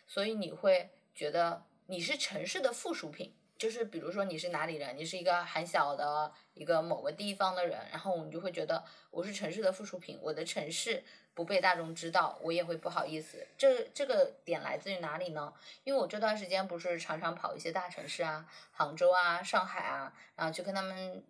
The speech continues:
去社交嘛。那有一些朋友他就是在大城市也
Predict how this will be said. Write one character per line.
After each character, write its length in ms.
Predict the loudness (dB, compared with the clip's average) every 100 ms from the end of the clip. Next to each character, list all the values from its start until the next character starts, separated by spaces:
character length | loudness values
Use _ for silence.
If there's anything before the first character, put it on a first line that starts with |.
| -20 _
去 160 | -10 -8
社 180 | -2 0
交 300 | 4 4 6
嘛。 200 | 2 -2 -10 -4
那 120 | 0
有 220 | 2 0 -4
一 40 |
些 460 | -8 0 4 4 2 -10 _
朋 160 | -2 0
友 160 | 2
他 160 | 0 0
就 140 | -2
是 200 | -2 -4
在 260 | 2 4 6
大 160 | 6 4
城 160 | 2
市 160 | -6 -6
也 340 | -4 -4 -6